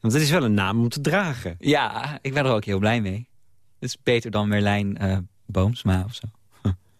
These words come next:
Speaker 1: Maar
Speaker 2: Dus
Speaker 1: hoe, maar de, hoe kan dat nou? Dat je dan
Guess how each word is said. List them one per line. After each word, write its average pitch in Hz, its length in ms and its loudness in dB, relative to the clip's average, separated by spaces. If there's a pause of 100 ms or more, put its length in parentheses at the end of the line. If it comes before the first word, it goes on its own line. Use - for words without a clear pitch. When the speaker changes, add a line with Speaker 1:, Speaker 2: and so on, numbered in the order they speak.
(580)
Speaker 1:
Maar 135 100 2
Speaker 2:
Dus 156 80 4
Speaker 1:
hoe, 180 100 2 (100)
maar 160 300 -2 (240)
de, 170 180 -6
hoe 165 180 -2
kan 226 200 0
dat 135 140 4
nou? 87 380 -2 (140)
Dat 127 260 -2
je 156 60 -2
dan 139 320 0